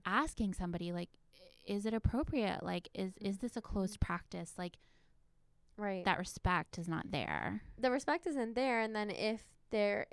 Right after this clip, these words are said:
Speaker 2: are closed practices, I feel like that's where the ambiguity of language comes up, 'cause it's like, you know, you can transcend this and you can manifest this, and, like,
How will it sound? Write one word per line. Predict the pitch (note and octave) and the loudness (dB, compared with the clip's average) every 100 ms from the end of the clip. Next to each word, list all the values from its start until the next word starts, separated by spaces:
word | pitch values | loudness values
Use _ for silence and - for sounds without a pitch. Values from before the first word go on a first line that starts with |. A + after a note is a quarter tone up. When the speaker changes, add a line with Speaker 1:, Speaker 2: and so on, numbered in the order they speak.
| - | 6
Speaker 2:
are | A#3+ C#4+ D#4+ | 8 8 4
closed | - A#3 G#3+ - | 0 0 0 0
practices, | - G3+ G3+ G3+ G3 - G3 F#3+ F#3+ | 0 0 0 -6 -6 -4 -2 -2 -4
I | - | -4
feel | G3+ G#3 G3+ | -2 0 0
like | G3 F#3+ | 0 0
that's | G#3+ G#3 G#3 | 2 2 2
where | A#3 A3 | 0 0
the | A3 G3+ | 0 -2
ambiguity | G3+ G3 - G3+ G#3 A3 | -4 -4 -4 -2 0 0
of | G3 | -4
language | G3 F#3 G#3 B3+ C4 | -4 -6 -4 -4 -4
comes | - C#4 C#4 | -6 -6 -2
up, | C#4+ C#4+ | -2 -2
'cause | - A3+ | -6 -8
it's | A3 | -4
like, | G3+ G3 - | -4 -4 -6
you | G#3+ | -6
know, | G3+ | -6
you | G3 | -6
can | A3 | -8
transcend | G#3 A3+ A#3 - C#4 C#4 | -10 -10 -10 -8 -8 -6
this | D#4 C#4+ - | -6 -6 -8
and | A3 G#3+ | -10 -10
you | G#3 | -12
can | - G#3+ | -12 -10
manifest | G#3+ A3+ - B3 - | -8 -8 -6 -8 -4
this, | C#4 C4+ | -4 -2
and, | A#3 A3 | -4 -6
like, | G#3 | -8